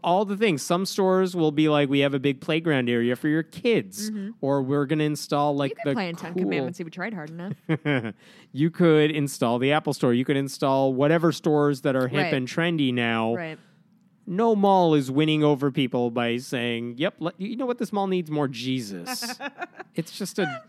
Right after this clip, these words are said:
Speaker 2: People
Speaker 1: dumb, weird
Speaker 2: like to
Speaker 1: idea.
Speaker 2: support their good Christian brethren, so maybe.
Speaker 1: Maybe.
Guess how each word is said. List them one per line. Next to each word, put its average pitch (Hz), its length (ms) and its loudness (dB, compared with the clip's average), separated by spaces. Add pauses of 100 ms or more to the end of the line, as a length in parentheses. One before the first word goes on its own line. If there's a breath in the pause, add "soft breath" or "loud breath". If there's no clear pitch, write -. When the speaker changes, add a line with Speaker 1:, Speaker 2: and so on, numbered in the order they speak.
(200)
Speaker 2:
People 523 200 -2 (220)
Speaker 1:
dumb, - 60 -10
weird - 260 -4
Speaker 2:
like 339 180 -2
to 339 80 -4
Speaker 1:
idea. - 80 -8
Speaker 2:
support 254 380 -6
their 240 180 -6
good 214 300 -10
Christian 208 460 -8
brethren, 196 600 -8
so 226 220 -10
maybe. 240 400 -6 (180)
Speaker 1:
Maybe. 160 540 -2